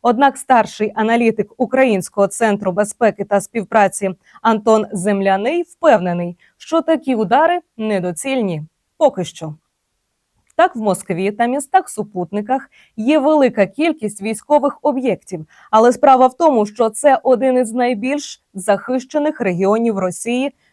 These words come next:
на рівні з дачею Володимира Путіна у Валдаї. Для удару по Москві треба будуть сотні дронів та десяток ракет,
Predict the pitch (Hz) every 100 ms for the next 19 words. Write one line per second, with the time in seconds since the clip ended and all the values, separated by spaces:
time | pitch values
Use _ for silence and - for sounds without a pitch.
0 | _ 339 339 311 294 285 196 233 240 247
1 | 226 208 214 196 196 185 180 262 294 302
2 | 269 269 - 175 180 175 208 214 175 165
3 | _ 180 226 247 240 277 277 285 269 262
4 | - 302 269 254 262 247 233 220 196 190
5 | 254 247 247 214 226 247 254 240 233 208
6 | 202 208 208 214 - 220 - 302 247